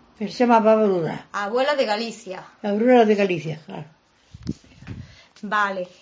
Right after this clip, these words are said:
Speaker 2: E que fas? Fas algo especial para cuidarte?
Speaker 1: Eh, eh, sí, co-, vamos, co-, sí, cuídome bastante ben.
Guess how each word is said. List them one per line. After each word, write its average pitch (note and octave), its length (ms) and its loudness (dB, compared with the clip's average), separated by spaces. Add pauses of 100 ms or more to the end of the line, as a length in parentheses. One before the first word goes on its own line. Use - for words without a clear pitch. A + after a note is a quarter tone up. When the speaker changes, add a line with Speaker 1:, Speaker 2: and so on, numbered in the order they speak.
(140)
Speaker 2:
E C#4 640 -4
que E4+ 120 0
fas? A#3 300 4
Fas E4 220 -2
algo E4+ 560 0
especial D#4+ 480 -4
para C#4+ 180 -2
cuidarte? C#4+ 540 -4 (260)
Speaker 1:
Eh, A3 80 -4
eh, G#3+ 40 -4
sí, C4+ 200 -2
co-, A#3 160 -2
vamos, A3+ 360 4
co-, G#3+ 180 -4
sí, A#3+ 200 0
cuídome A#3 380 2
bastante A3 320 -2
ben. C#4+ 280 2